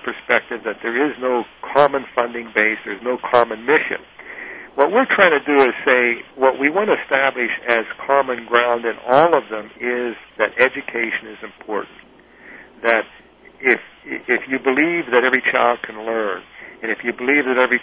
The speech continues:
child can, uh, not only learn but can ultimately become a contributing member of society, that is common base across all eighteen, and we can then support them on that, to work toward that belief. That's, that's,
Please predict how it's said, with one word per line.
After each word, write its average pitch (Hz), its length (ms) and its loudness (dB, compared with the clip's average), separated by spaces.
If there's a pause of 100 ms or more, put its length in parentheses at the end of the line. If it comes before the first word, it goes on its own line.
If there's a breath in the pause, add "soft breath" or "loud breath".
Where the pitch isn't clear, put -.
child 117 380 2 (240)
can, 110 340 -4 (320 soft breath)
uh, 110 480 -8
not 127 160 4
only 117 280 -4
learn 117 280 -2
but 107 160 -6
can 110 160 -10
ultimately 107 480 0
become 104 400 -6
a 98 240 -10
contributing 104 540 -6
member 101 260 -6
of 98 160 -8
society, 123 640 0 (540 loud breath)
that 196 180 6
is 156 80 2 (160)
common 139 340 2
base 120 220 0 (160)
across 110 340 0
all 110 220 -2
eighteen, 107 400 -6
and 107 100 -16
we 151 120 -10
can 123 240 -12
then 123 260 2
support 120 460 -2
them 107 160 -8
on 104 140 -8
that, 101 180 -4 (260)
to 107 80 -12
work 113 220 2 (120)
toward 104 220 -4
that 101 240 -2
belief. 101 380 -6 (580 loud breath)
That's, 143 220 4 (160)
that's, 117 180 -2